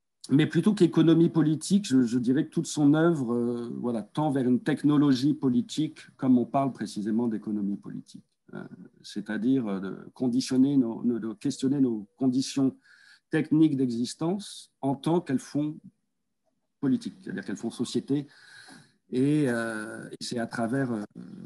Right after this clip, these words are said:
voilà, à travers sa philosophie des techniques qu'il aborde donc ce que j'appellerais volontiers une technologie politique. Militant du concept, disais-je, euh, ça c'était l'introduction, j'emprunte la formule, euh, un de ses amis, Bernard Rumbrecht, militant du concept jusqu'à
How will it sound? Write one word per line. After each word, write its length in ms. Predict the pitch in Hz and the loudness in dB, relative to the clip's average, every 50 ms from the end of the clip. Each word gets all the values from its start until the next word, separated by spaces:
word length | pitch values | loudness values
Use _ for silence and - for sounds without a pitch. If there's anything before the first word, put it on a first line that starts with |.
| - - - - _ _ _ - | -18 -18 -20 -20 _ _ _ -12
voilà, 180 | 104 98 92 | -12 -10 -10
à 120 | - - - | -12 -14 -14
travers 260 | - 98 98 117 110 | -12 -10 -10 -10 -8
sa 100 | - 101 | -10 -10
philosophie 520 | 95 - 127 131 131 117 123 - - 131 | -6 -2 0 0 0 0 -2 -4 -4 -4
des 120 | 120 104 - | -4 -4 -6
techniques 400 | - 95 - 123 131 139 131 - | -8 -6 0 0 0 0 0 -4
qu'il 240 | - - 98 - - - - _ _ _ _ _ _ _ _ _ _ | -10 -12 -10 -10 -10 -14 -20 _ _ _ _ _ _ _ _ _ _
aborde 260 | - - - 98 104 | -16 -12 -10 -8 -8
donc 140 | 92 92 - _ _ _ _ _ | -8 -10 -12 _ _ _ _ _
ce 80 | _ | _
que 80 | - 113 | -8 -6
j'appellerais 380 | 101 110 101 - 120 110 120 | -6 -6 -6 -6 -4 -4 -4
volontiers 300 | 110 117 117 117 - - _ | -2 -2 -2 -4 -4 -2 _
une 120 | 143 131 - | -2 -2 0
technologie 640 | - 127 - - 131 117 113 120 113 - 131 123 | -4 -6 -4 -4 -4 -2 -2 -4 -4 -2 -4 -4
politique. 500 | - - 123 107 98 90 - - - _ _ _ _ _ _ _ _ _ _ _ - - _ _ _ _ _ _ _ _ | -4 -4 -6 -6 -6 -10 -14 -20 -20 _ _ _ _ _ _ _ _ _ _ _ -20 -20 _ _ _ _ _ _ _ _
Militant 400 | - 131 147 160 170 160 - 175 | 2 4 4 4 4 4 4 4
du 140 | 165 165 160 | 4 4 4
concept, 400 | - 156 156 - - 165 160 143 | 2 0 -2 0 2 0 0 0
disais-je, 520 | 113 123 131 120 143 151 147 135 113 113 123 | 0 -2 -2 0 0 0 0 0 0 0 -2
euh, 500 | 117 110 110 107 104 104 120 131 131 135 | -2 -2 -2 -4 -4 -6 -8 -10 -10 -10
ça 160 | - - 107 | -10 -10 -10
c'était 240 | - - 92 113 107 | -10 -10 -8 -6 -6
l'introduction, 500 | 113 107 - - 110 113 104 - 131 117 | -6 -6 -6 -6 -6 -6 -4 -4 -6 -6
j'emprunte 300 | 104 98 - - 98 - | -6 -8 -10 -12 -12 -12
la 80 | 98 | -14
formule, 400 | - - 104 101 107 113 107 98 | -12 -10 -6 -4 -2 -2 -2 -2
euh, 1120 | 92 90 - 50 50 50 - - - - - - _ _ _ _ _ _ _ _ _ - - | -4 -6 -10 -14 -16 -18 -18 -20 -20 -20 -20 -20 _ _ _ _ _ _ _ _ _ -20 -18
un 20 | |
de 80 | - - | -16 -12
ses 200 | - 90 85 92 | -12 -10 -8 -6
amis, 180 | 87 98 95 | -6 -6 -6
Bernard 280 | 87 82 85 85 85 82 | -6 -8 -12 -12 -12 -10
Rumbrecht, 640 | 85 90 87 104 110 127 - - - - - - _ _ _ _ _ _ _ _ _ _ _ _ _ _ _ _ _ _ | -10 -10 -8 -6 -6 -6 -6 -8 -14 -20 -20 -20 _ _ _ _ _ _ _ _ _ _ _ _ _ _ _ _ _ _
militant 520 | - 123 135 143 143 143 135 - - 160 151 | -2 0 2 4 4 4 2 2 0 0 0
du 160 | - 143 131 | 2 0 0
concept 360 | - 131 131 - - 202 165 | 0 -2 -2 -2 -4 -4 -2
jusqu'à 260 | 143 147 135 - - | -2 -4 -4 -8 -12